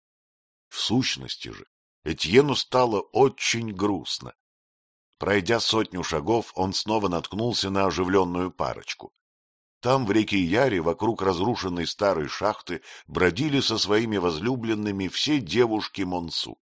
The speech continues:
То было всеобщее место свиданий. Здесь, в уединённом уголке, откатчицы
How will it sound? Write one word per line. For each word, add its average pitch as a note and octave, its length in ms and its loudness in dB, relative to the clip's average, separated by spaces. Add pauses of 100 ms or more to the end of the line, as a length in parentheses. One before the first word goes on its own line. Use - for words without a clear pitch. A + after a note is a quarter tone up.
(800)
То D#3 140 4
было D3+ 280 4
всеобщее C3 580 2
место A2 400 -2
свиданий. D#2+ 840 -4 (520)
Здесь, - 560 -2 (120)
в F2 100 -4
уединённом A#2 640 0
уголке, F2 640 0 (300)
откатчицы G#2+ 1040 0